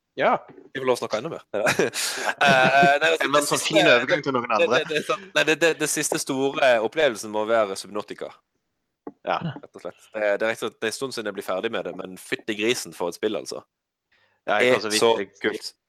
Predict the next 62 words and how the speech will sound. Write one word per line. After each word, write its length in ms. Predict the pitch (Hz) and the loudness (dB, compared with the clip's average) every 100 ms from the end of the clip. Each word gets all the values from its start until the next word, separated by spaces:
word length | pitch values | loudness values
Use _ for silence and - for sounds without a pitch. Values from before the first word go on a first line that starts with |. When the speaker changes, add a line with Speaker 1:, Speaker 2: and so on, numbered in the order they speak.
| _ _ _ _ _ | _ _ _ _ _
Speaker 1:
jeg 140 | 95 110 | -4 -2
har 100 | 113 | -2
så 80 | 110 | -4
vidt 140 | 110 | -4
begynt 180 | 110 110 | -6 -4
å 60 | - | -2
se 180 | 107 98 | 0 2
på 140 | 110 110 | 2 0
det, 60 | 104 | 0
men 80 | |
jeg 120 | 117 - | 0 -2
trenger 200 | 254 269 | -4 -2
mer 120 | 262 | -4
tid. 560 | 262 262 262 240 - _ _ - - - - 160 127 110 - | -6 -6 -6 -8 -10 _ _ -16 -14 -14 -10 -10 -8 -12 -14
Speaker 2:
Det 120 | - | -4
er 80 | - | -2
det, 80 | 127 | 0
men 120 | 147 131 98 _ _ - | -2 -6 -20 _ _ -2
jeg, 100 | 147 | 0
jeg, 140 | 151 - | 0 2
jeg 120 | 165 | 2
har 160 | 170 170 | 2 0
ikke 160 | 208 | -2
lyst 80 | 180 | -2
til 140 | - - | -4 0
å 0 | |
si 240 | 151 240 | 2 2
så 100 | 123 | 2
mye 140 | 107 113 | 4 4
om 100 | 190 | 4
det, 120 | 135 - | 0 2
for 140 | 117 | 2
at 100 | 135 | 2
jeg 120 | 127 | -2
vil, 120 | 127 120 | 0 0
eh, 300 | 120 123 123 123 | 0 0 -2 -4
unne 300 | 127 147 143 | -4 0 0
lytterne, 580 | 107 104 - 131 110 104 | 0 -2 -2 0 0 -2
eventuelle 360 | 110 120 120 104 | -4 -2 -2 -2
lyttere, 320 | - 135 98 95 98 | -4 0 0 0 2
eh, 160 | 107 | 0
den 160 | 107 113 | 0 0
gleden 340 | 110 110 127 | 2 2 2
det 80 | 101 104 | 2 2
er 80 | 101 | 2
å 80 | 104 | 4
gå, 140 | 107 | 4
å 140 | 117 123 | 2 0
gå 200 | 127 139 107 - _ | 4 6 4 0 _
så 220 | - 127 113 | -4 -2 -2
uviten 420 | 123 131 139 123 | -2 -2 -2 -6
som 140 | 110 98 | -8 -6
mulig 280 | 104 120 117 | -2 -2 -2
inn 160 | 127 | -4
i 60 | 95 | -4
det 100 | 95 | -4
spillet 260 | 120 117 | -4 -4
der. 220 | 76 - - _ | -6 -10 -12 _
Det 160 | 107 95 | -6 -4
er 240 | 113 87 | -2 -4
Speaker 1:
Mm. 80 | 82 | -6
Speaker 2:
grisekult. 640 | 85 101 139 - - - | -8 -8 -8 -10 -12 -20